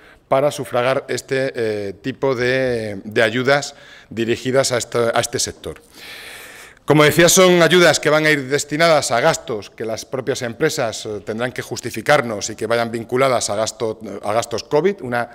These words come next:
eh, situación sobrevenida a, eh, precisamente a la actividad económica que desarrollan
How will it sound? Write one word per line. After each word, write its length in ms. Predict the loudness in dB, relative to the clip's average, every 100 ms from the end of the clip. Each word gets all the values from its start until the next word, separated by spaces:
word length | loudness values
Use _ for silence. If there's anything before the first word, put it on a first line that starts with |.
| -20 -20 _
eh, 180 | -8 -6
situación 480 | -6 -4 -2 -2 -2
sobrevenida 720 | -2 0 0 0 0 0 -2 -16 -20 -20 _
a, 560 | 4 4 2 -2 -2 -6
eh, 60 |
precisamente 720 | -8 -8 -4 -2 -2 -2 -4 -4 -20 -6
a 100 | -2
la 60 | -2
actividad 440 | -2 -2 2 4
económica 500 | 2 0 -2 -2 -4
que 100 | -2
desarrollan 640 | -2 0 0 2 2 0